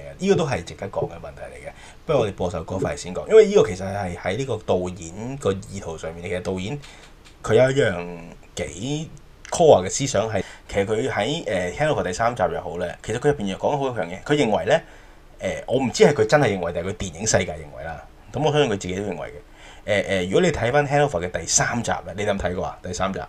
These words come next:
Hangover 嘅第三集應該都冇啦，唔係好多人睇過喎，我懷疑香港地都。其實就係講緊，誒，講緊呢度陳腔濫調嘅，但係入邊呢，出現咗一個，唔係出現咗，即係一個好重要角色呢。誒，就係一、二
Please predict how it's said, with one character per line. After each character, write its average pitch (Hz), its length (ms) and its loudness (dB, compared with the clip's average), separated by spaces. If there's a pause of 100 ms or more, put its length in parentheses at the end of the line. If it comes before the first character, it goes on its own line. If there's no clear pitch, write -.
(1200)
Hangover 113 400 4
嘅 73 180 -12
第 78 100 -12
三 90 200 -6
集 85 100 -10
應 104 80 -4
該 123 80 6
都 131 80 2
冇 90 220 2
啦， 90 140 0
唔 85 100 -12
係 90 40 -10
好 95 120 0
多 139 100 8
人 92 60 -2
睇 95 160 -2
過 92 120 -2
喎， - 20 2
我 80 260 -4
懷 - 60 -12
疑 71 140 -14
香 90 160 -4
港 78 160 -12
地 73 120 -12
都。 76 80 -14 (720)
其 117 100 -2
實 110 100 0
就 117 120 10
係 113 60 12
講 107 180 8
緊， 165 260 2
誒， 101 160 0
講 - 180 2
緊 196 40 4
呢 202 120 8
度 139 60 4
陳 - 160 -2
腔 117 140 0
濫 90 220 -4
調 82 160 -12
嘅， 73 180 -12
但 123 180 2
係 120 60 -4
入 113 60 0
邊 110 180 -6
呢， 147 260 -2
出 180 140 -2
現 110 140 -2
咗 110 100 -2
一 131 40 -2
個， - 80 -2
唔 - 160 -8
係 104 140 -2
出 175 120 0
現 110 140 -2
咗， 92 120 0
即 - 80 0
係 165 60 6
一 160 40 2
個 143 100 2
好 113 180 -2
重 113 160 0
要 95 80 -2
角 92 120 0
色 - 140 -4
呢。 117 180 -4 (380)
誒， 92 160 -4
就 101 100 -4
係 92 60 -2
一、 90 160 -2
二 147 120 4